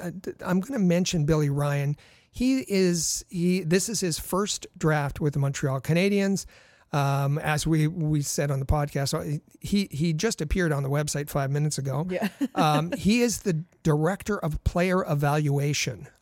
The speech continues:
Speaker 1: uh, and a scout in, in, uh, the U S, uh, for the, the Canadians. He, those three are at a table with the prospect, whoever it is.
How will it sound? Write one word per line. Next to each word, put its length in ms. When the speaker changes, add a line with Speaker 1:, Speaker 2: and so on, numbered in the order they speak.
Speaker 1:
uh, 200
and 160
a 80
scout 440
in, 400
in, 420
uh, 180
the 120
U 180
S, 300
uh, 160
for 260
the, 240
the 120
Canadians. 600
He, 340
those 260
three 340
are 300
at 320
a 100
table 640
with 500
the 100
prospect, 600
whoever 320
it 60
is. 400